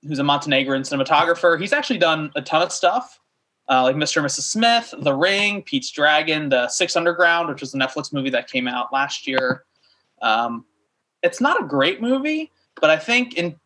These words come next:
terms of, like, shooting a movie that takes place all underwater, creature design comes into play too, the way that the lighting works. It was just a really effective, simple story. And I've realized I've seen, like,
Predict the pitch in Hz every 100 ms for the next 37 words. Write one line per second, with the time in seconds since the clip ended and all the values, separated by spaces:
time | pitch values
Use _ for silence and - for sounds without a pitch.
0 | _ - 208 208 202 160 135 - - 196
1 | 196 143 135 151 180 147 127 139 139 -
2 | 139 - 143 147 139 135 139 180 196 202
3 | 196 196 - - 196 156 180 170 170 165
4 | 170 143 143 - 131 131 - 214 214 160
5 | 131 127 - 123 156 190 196 185 180 175
6 | 180 - - _ - - 156 170 254 240
7 | 156 147 156 151 135 - 147 - 131 117
8 | - - 151 139 - 139 147 190 226 262
9 | - - 139 143 175 202 196 165 135 -
10 | 175 156 131 123